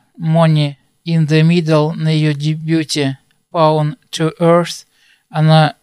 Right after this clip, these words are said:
взялась за карьеру радиоведущей в Нью-Йорке. Одной из причин отсутствия хорошего М С из Великобритании является присутствие там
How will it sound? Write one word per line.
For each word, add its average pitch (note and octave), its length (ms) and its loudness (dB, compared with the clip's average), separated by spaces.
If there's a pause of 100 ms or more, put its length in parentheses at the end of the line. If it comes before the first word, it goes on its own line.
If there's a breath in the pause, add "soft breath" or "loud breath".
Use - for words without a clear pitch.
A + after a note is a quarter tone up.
(140)
взялась D#3 480 -2
за C#3 140 -6
карьеру D3+ 500 -2
радиоведущей D3 840 -2
в D3 40 -6
Нью-Йорке. D3 600 -2 (420 soft breath)
Одной D#3+ 360 0
из F3 100 -6
причин D#3+ 560 -6
отсутствия D#3 680 -4
хорошего D3+ 640 0
М D3 100 0
С - 160 -6
из D3+ 720 -4
Великобритании D3 1000 0
является D3 500 0
присутствие D3 720 -4
там D3+ 300 -2